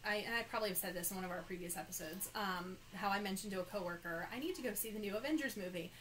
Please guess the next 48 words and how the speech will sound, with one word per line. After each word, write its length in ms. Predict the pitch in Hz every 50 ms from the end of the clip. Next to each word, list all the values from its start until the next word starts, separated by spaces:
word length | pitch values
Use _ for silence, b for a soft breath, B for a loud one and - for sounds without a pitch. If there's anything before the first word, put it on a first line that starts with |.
| B B B B
And 100 | 220 214 226
they're 80 | 226
like, 140 | 226 220 214
"Well, 100 | 208 208
have 100 | 220 208
you 80 | 220 214
seen 160 | - 214 190
the 60 | 196
previous 460 | 196 285 294 277 262 240 190 - -
one?" 100 | 226 190
And 100 | - 175
I 80 | 190 196
said, 200 | 180 - 220 214
"Well, 120 | 233 240 240
no, 200 | 294 339 285 208
but 120 | 196 185
I 40 | 180
have 260 | 190 208 269 294 254
it. 240 | 185 180 190 214 202 -
I 40 | 190
have 160 | 208 226 233
it 60 | 240
on 140 | 214 202 214
Blu-ray, 500 | 233 262 302 262 180 170 175 190 190 190 -
and 100 | 202 196
I 120 | 190 196
still 200 | 190 - - 208
have 120 | 196 190 202
to 60 | 226
watch 240 | 233 254 254 - 202
it." 120 | 180 185 B B B B B B -
And 120 | 214 226
they're 120 | 226 214 208
like, 160 | 208 208 208
"Well, 100 | 202 196
have 200 | 196 202 196 208
you 100 | 208 196
seen 580 | - - 214 196 185 185 185 180 175 180 180 185 - -
both 300 | 202 226 220 208 190 -
Captain 340 | - 208 196 196 - 220 214
America's?" 800 | 202 190 196 180 175 170 - 196 180 175 170 190 220 - - - 202
And 80 | 196
I'm 100 | 185 175
like, 180 | 180 175 170 -
"No." 340 | 196 180 160 160 170 196 220
And 100 | 233 196
they 100 | 202 196
said, 300 | 175 - 180 170 185 190